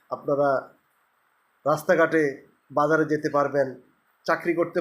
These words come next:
পারবেন, যার যে কাজ সে সেভাবে করতে পারবেন, কিন্তু পর্দা হয়ে। তাহলে সেখানে আমাদেরকে অন্যটা বোঝানো হয় যে আমরা বের হতে পারবো না, এই করতে পারবো না, সেই করতে পারবো না, আমাদের মা বোনদেরকে বোঝানো হয় সেটা।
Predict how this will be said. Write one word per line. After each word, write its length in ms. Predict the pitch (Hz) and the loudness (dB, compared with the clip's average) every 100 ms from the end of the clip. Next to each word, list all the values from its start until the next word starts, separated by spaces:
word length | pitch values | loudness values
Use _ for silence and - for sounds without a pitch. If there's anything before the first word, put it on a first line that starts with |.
| 160 | 0
পারবেন, 280 | 160 151 147 123 | 0 0 -2 0
যার 180 | 151 160 151 | 2 2 0
যে 80 | 156 156 | 0 0
কাজ 100 | 147 | -2
সে 80 | - 147 | -2 -4
সেভাবে 240 | 151 135 139 | -2 -2 -2
করতে 160 | 139 143 | -6 -4
পারবেন, 180 | 131 123 - | -4 -4 -6
কিন্তু 240 | 151 175 233 - - _ | -2 -2 -2 -6 -20 _
পর্দা 300 | 170 165 147 135 | 0 0 2 0
হয়ে। 160 | 123 101 - - | -2 -6 -10 -8
তাহলে 300 | 135 151 143 127 - - | -4 -2 -2 -4 -8 -10
সেখানে 300 | 147 175 160 139 | -6 -2 0 0
আমাদেরকে 420 | 147 151 147 147 135 - _ 160 | 0 -2 -4 -6 -6 -10 _ -2
অন্যটা 300 | 165 185 196 180 | 2 2 2 0
বোঝানো 240 | 147 139 123 | 0 0 -2
হয় 160 | 113 - _ - - - - _ _ _ _ _ 110 113 | -4 -10 _ -4 -4 -4 -14 _ _ _ _ _ -12 -2
যে 120 | 151 170 185 - - _ _ 127 | 2 2 0 -8 -20 _ _ -6
আমরা 240 | 135 135 127 107 - 123 | -2 0 0 -2 -8 -2
বের 140 | 151 | -2
হতে 180 | 143 147 143 | -2 -4 0
পারবো 200 | 139 131 135 | 0 2 0
না, 40 | 131 | 0
এই 60 | 127 | -2
করতে 220 | 135 - 135 | -8 -8 -4
পারবো 160 | 127 131 | -4 -2
না, 60 | 127 | -4
সেই 120 | 135 131 | -4 -8
করতে 200 | 135 - 135 | -6 -4 -4
পারবো 200 | 127 127 | -2 -2
না, 60 | 123 110 - - _ 120 | -2 -4 -10 -20 _ -4
আমাদের 320 | 135 131 131 - - | -2 0 0 -2 -6
মা 80 | 127 131 | -2 -2
বোনদেরকে 340 | 135 131 131 139 | -2 -6 -6 -6
বোঝানো 240 | 127 131 | -4 -2
হয় 160 | 123 120 | -2 -6
সেটা। 200 | 123 110 | -10 -10